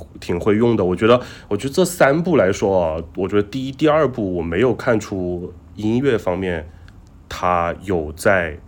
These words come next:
用功，或者说有在用心。哦，也许他有他的心吧，但是我电波没对上。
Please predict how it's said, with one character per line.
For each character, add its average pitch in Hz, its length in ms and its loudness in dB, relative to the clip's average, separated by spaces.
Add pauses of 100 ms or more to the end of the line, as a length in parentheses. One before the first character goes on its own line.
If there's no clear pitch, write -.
(140)
用 107 280 0
功， 95 320 2 (380)
或 - 140 -2
者 110 60 -2
说 120 60 2
有 113 140 0
在 107 140 0
用 110 180 2
心。 101 480 -2
哦， 117 140 4
也 127 100 8
许 175 100 4
他 214 140 2
有 131 140 2
他 107 100 6
的 127 60 6
心 127 200 2
吧， 123 160 6
但 123 80 4
是 127 80 -2
我 98 160 -2
电 120 240 0
波 117 80 2
没 101 140 2
对 131 160 0
上。 135 140 0